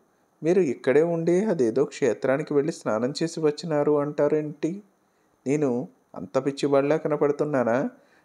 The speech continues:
మీ బద్ధకానికి గంగా స్నానం అని నాకు సాకు చెప్పి తప్పించుకుంటున్నారు" అంటుంటే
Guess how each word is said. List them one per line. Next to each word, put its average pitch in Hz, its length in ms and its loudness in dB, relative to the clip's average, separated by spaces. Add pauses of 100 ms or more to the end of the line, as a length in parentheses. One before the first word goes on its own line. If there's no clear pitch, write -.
(160)
మీ 135 100 2
బద్ధకానికి 135 800 0
గంగా 110 260 2
స్నానం 151 420 -2
అని 160 160 -2
నాకు 156 260 -2
సాకు 120 420 -2
చెప్పి 147 200 -4
తప్పించుకుంటున్నారు" 147 880 0
అంటుంటే 123 720 0